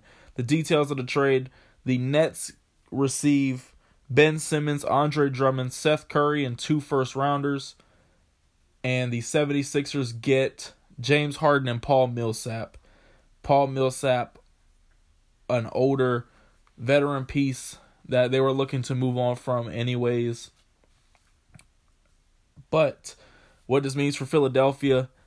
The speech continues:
they have a elite duo of James Harden and Joel Embiid.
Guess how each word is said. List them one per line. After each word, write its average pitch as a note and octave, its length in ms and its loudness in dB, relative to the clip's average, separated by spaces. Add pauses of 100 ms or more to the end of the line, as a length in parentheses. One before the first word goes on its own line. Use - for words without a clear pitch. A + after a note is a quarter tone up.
(100)
they C#3 160 2
have C#3+ 240 2 (260)
a C3 380 2 (1040)
elite C#3+ 640 0 (580)
duo B2+ 720 2 (100)
of A#2 140 -2
James D3 360 0
Harden D3 260 4
and B2 100 -4
Joel C3 320 4
Embiid. B2+ 480 -2